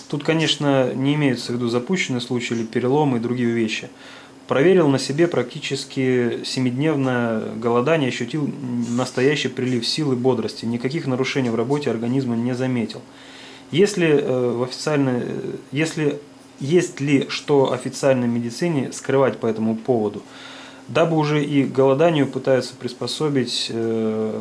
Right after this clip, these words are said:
какие-то очистительные медицинские процедуры, клизмы и прочее, что, как мне кажется, наоборот,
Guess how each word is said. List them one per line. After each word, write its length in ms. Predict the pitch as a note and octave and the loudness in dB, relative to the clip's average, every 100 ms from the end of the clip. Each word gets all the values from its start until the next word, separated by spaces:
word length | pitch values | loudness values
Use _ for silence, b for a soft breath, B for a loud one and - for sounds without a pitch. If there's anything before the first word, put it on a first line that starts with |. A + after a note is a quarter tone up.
| A2 | -10
какие-то 340 | A#2+ A#2 C#3 C3 | -10 -4 -2 -2
очистительные 580 | A#2+ A#2+ C3 C3 A#2+ A#2 | -4 -8 -8 -4 -2 -2
медицинские 480 | A2+ - B2 - | -4 -4 -6 -8
процедуры, 520 | - G#2+ B2 C#3+ D#3+ C3 | -10 -6 -4 -2 0 0
клизмы 400 | C#3 C#3 B2 A#2 | -2 -2 0 0
и 20 | |
прочее, 480 | C#3+ D#3+ - A2+ A2 B B B B - | 2 0 0 -4 -6 B B B B -14
что, 240 | - C#3+ | -4 -2
как 260 | C#3 C#3+ C3 | 0 -2 0
мне 240 | C3 C3+ | 0 2
кажется, 340 | C#3 B2+ - B2 | 2 0 0 -2
наоборот, 480 | B2 B2+ D3+ C#3+ | 0 2 2 0